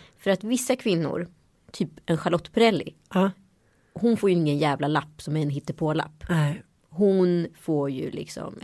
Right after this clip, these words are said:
Speaker 2: Diamanter.
Speaker 1: Där pratar vi inte lappen, där pratar vi checken.
Speaker 2: Ja.
Speaker 1: Hon får checken
Speaker 2: Men det
Speaker 1: varenda gång.
Speaker 2: Jo, men det är det att de
Speaker 1: Varför
Speaker 2: har
Speaker 1: är vissa kvinnor värda lappen?
Speaker 2: Varför f-, lever jag lapplivet när hon lever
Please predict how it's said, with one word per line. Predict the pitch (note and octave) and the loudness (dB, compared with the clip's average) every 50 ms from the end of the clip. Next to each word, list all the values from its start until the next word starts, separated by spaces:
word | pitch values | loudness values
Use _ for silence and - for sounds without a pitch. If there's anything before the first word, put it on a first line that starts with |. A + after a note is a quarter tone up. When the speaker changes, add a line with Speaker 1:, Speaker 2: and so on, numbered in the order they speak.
| F3 | 0
Speaker 2:
Diamanter. | F3 G3+ G3+ F#3+ F#3+ G3+ G#3 G#3 G#3 G3+ G3 - - - G#3 G3+ G3 G3 G3 F#3 E3+ - - | 2 4 4 4 4 4 4 4 4 2 0 -4 0 2 4 4 6 4 4 2 -2 -8 -12
Speaker 1:
Där | - D#3+ F3 E3 | -2 -2 -2 0
pratar | - G3+ G3+ A3 | 0 -2 0 0
vi | F#3+ | -2
inte | E3 E3 | 0 0
lappen, | D#3+ F3+ F3+ - - C#3+ | 0 0 -2 -2 -6 -8
där | D#3 | -6
pratar | - D#3+ D#3 | -4 -4 -4
vi | D3 | -4
checken. | - - - G3+ - - _ - - - - - - _ _ - | -4 -2 -2 -2 -4 -4 _ -16 -14 -14 -14 -16 -20 _ _ 0
Speaker 2:
Ja. | F#3+ F3 E3+ D#3+ D#3+ D#3 - - _ _ _ _ _ _ _ _ | 2 2 4 2 0 -2 -6 -18 _ _ _ _ _ _ _ _
Speaker 1:
Hon | B3+ C4+ | -2 0
får | - B3+ | 0 -2
checken | - - C4+ C4 - _ - C3+ - - _ _ _ | 0 0 -2 -2 -4 _ -14 -14 -14 -14 _ _ _
Speaker 2:
Men | - A#3+ | 0 2
det | - C#4+ D4+ D4+ | 4 6 4 4
Speaker 1:
varenda | - - G#3 F#3 D#3 D#3 D#3+ D3+ - C3+ | 4 2 2 2 2 0 -4 -6 -6 -2
gång. | D3+ E3+ E3+ B2+ - - - - - - - _ | -2 -2 -2 -2 -6 -14 -20 -20 -20 -20 -16 _
Speaker 2:
Jo, | - D4 C#4+ | 0 4 4
men | E4 C#4+ | 6 6
det | E4 | 8
är | E4 E4+ | 6 6
det | - E4 D#4+ | 6 6 4
att | D#4 G#3 | 6 6
de | A#3+ | 8
Speaker 1:
Varför | D#4 F#4 G4 - | 8 8 8 6
Speaker 2:
har | G#4 | 4
Speaker 1:
är | F#4+ | 6
vissa | - G4+ E4+ - E4+ E4+ | 6 4 4 4 2 -2
kvinnor | E4+ - F4 E4+ D#4+ D#4+ | 2 2 2 4 4 2
värda | D4+ C4+ E4 D#4+ D4 C#4 D4+ D4+ | 4 4 4 4 6 4 4 4
lappen? | D#4 F4+ F#4+ - _ - D#3+ C3+ C3+ - _ _ _ _ _ _ _ _ _ _ _ - | 4 2 0 0 _ -4 -2 -2 -4 -10 _ _ _ _ _ _ _ _ _ _ _ -6
Speaker 2:
Varför | A#3 G#3+ A3 D4+ E4 E4+ E4+ - E4 | -4 4 6 8 8 8 6 4 -2
f-, | C#4+ - - - | -4 -4 0 2
lever | C4+ C#4+ C#4 C4 | 4 4 4 6
jag | C4+ C4+ C4 B3+ | 6 6 6 6
lapplivet | C4 C#4 C4+ C4 - _ - B3+ C#4 D4+ D4+ B3+ A#3+ G#3 F3+ - - | 6 4 2 2 0 _ 0 2 4 4 4 4 4 2 2 2 -2
när | A3+ A3+ A3 | 0 2 4
hon | G3+ G#3 A3 G#3+ G#3+ G#3+ | 4 4 4 4 4 4
lever | G#3 G#3 G#3 G#3 G3 F#3 G3+ G3 G3 F#3 F3 | 4 4 4 4 4 4 4 4 4 2 0